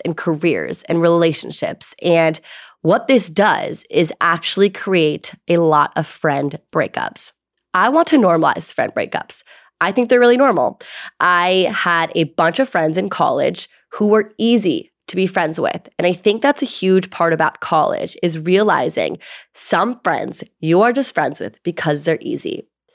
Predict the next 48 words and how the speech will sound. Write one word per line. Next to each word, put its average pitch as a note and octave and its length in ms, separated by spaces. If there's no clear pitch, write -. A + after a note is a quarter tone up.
That's F#3 220
harsh. D#3 460
I F3+ 140
know. E3+ 360
But F#3 120
guess G#3 200
what? G3 260
I E3+ 80
lived F#3 180
with G#3+ 80
seven F3 420
girls D#3 260
in D#3+ 100
college, D#3 500
and D#3+ 180
I, D#3 280
uh, D#3+ 260
would D#3+ 100
go E3 120
to E3 60
my E3+ 120
sorority D#3 420
house. E3+ 300
I D#3+ 60
had D#3+ 220
my D#3+ 100
lacrosse D#3 440
team D#3+ 200
too. F#3 440
Very G#3+ 260
easy F#3 300
to D#3+ 200
make D#3 220
friends. - 400
If D3+ 80
you E3+ 100
guys B3 220
are D4+ 60
new F3 500
out E3 120
of D#3+ 60
college, E3 640
you E3+ 200
are F3+ 200
probably F3 480
realizing D#3+ 720
it D#3+ 120
is D#3 220